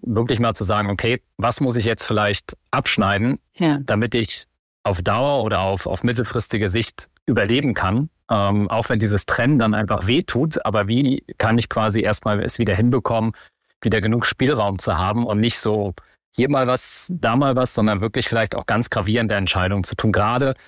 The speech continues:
Speaker 1: wenn sich das schon auf, ähm, anzeigt, ne, dass ich, ähm, Liquiditätsprobleme bekomme, dass man da durchaus dann auch sehr unbequeme und, und sehr schwerwiegende Entscheidungen treffen muss, um dann aber, ähm, wieder in ein ruhigeres Fahrwasser zu kommen. Also das, glaub ich, auch da nochmal ein ganz wichtiger Tipp. Manchmal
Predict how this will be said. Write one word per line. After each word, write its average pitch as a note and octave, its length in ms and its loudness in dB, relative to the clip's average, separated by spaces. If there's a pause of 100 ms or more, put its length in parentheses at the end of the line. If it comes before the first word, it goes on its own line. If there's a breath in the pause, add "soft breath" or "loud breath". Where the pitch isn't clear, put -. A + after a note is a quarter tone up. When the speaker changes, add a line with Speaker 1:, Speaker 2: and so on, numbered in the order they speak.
(200 soft breath)
Speaker 1:
wenn G#2 120 2
sich G#2+ 120 2
das A2 140 0
schon G#2 200 0
auf, G2+ 440 -2
ähm, G2+ 220 2
anzeigt, F#2+ 520 0
ne, C3+ 100 0
dass G#2 160 0
ich, - 320 -2
ähm, G2 280 2
Liquiditätsprobleme F#2 960 0
bekomme, F2 360 2
dass F2+ 160 0
man G2 140 2
da G#2 200 2
durchaus A2 480 0
dann G2+ 340 -2 (180)
auch G2 180 0
sehr G2 180 0
unbequeme G#2+ 580 0
und, G2 300 0
und F#2+ 100 2
sehr F#2 160 2
schwerwiegende G2 500 0
Entscheidungen F#2 400 0
treffen A#2+ 460 0 (220)
muss, A2+ 500 0 (180)
um B2+ 200 2
dann B2+ 200 2
aber, A#2 420 -2 (360)
ähm, G#2+ 280 0
wieder G#2 320 2
in G2+ 180 2
ein G2+ 180 0
ruhigeres G2+ 480 0
Fahrwasser F2+ 440 -2
zu - 140 -2
kommen. F#2 240 0
Also F#2 140 2
das, - 180 0
glaub F#2 140 0
ich, F2+ 100 0
auch F#2+ 140 0
da G2 180 0
nochmal F#2+ 280 0
ein F#2+ 60 -2
ganz F#2 220 0
wichtiger F#2 320 0
Tipp. - 180 -4
Manchmal G#2+ 440 0